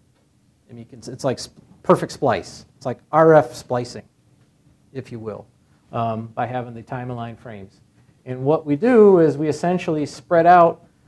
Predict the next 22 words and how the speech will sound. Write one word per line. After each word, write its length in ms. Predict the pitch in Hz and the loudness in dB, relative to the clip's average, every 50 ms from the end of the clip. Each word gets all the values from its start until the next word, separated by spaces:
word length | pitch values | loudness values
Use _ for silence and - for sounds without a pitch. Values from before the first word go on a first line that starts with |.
| _ _ | _ _
um, 540 | - 131 131 127 127 127 127 127 123 127 123 | -2 -2 0 0 0 -2 -4 -6 -8 -8 -6
the, 320 | 123 135 127 127 131 127 123 | -6 -4 -4 -4 -4 -4 -6
um, 440 | 117 113 113 110 110 110 107 104 95 _ _ _ _ _ _ _ - | -6 -6 -6 -8 -8 -12 -14 -20 _ _ _ _ _ _ _ _ -10
the 280 | 123 123 120 123 123 - | -8 -6 -6 -6 -6 -6
extra 300 | - 139 - - - 156 | -6 -8 -8 -8 -10 -8
space 380 | - - 180 175 180 175 175 | -4 2 2 2 2 2 -2
that's 220 | - 143 127 - - | -6 -8 -6 -6 -4
needed, 420 | 139 131 131 123 127 127 127 - _ _ _ _ _ - | -4 -2 0 0 0 -2 -2 -6 _ _ _ _ _ -10
um, 500 | 131 123 123 120 117 113 113 113 117 117 - | -8 -8 -6 -6 -6 -6 -8 -10 -14 -16 -14
so 140 | - 139 | -12 -12
that 260 | 120 123 123 - - - | -12 -12 -14 -18 -20 -20
the, 120 | - - _ _ _ _ _ _ _ _ _ _ _ _ _ _ - | -20 -20 _ _ _ _ _ _ _ _ _ _ _ _ _ _ -16
it's 200 | 127 110 - - | -16 -14 -8 -2
uniformly 640 | 143 170 190 185 - - 185 185 185 180 175 170 - | 0 2 2 2 2 4 4 4 4 2 -2 -4 -4
inserted 500 | 165 170 165 - 170 151 139 143 120 131 | -6 -6 -4 -2 -2 -2 -2 -2 -4 -6
as 100 | 131 127 | -6 -8
additional 420 | 147 135 143 165 160 - 165 139 | -6 -4 -4 -4 -4 -4 -10 -10
samples 500 | - - 160 147 147 147 - 123 117 107 | -6 -6 -4 -4 -4 -6 -8 -12 -10 -8
into 160 | 131 123 120 | -8 -8 -8
the 100 | 120 127 | -8 -8
guard 220 | 113 117 110 110 110 | -6 -6 -6 -6 -8
intervals. 440 | 107 104 98 - 101 - _ - | -12 -14 -18 -20 -20 -20 _ -20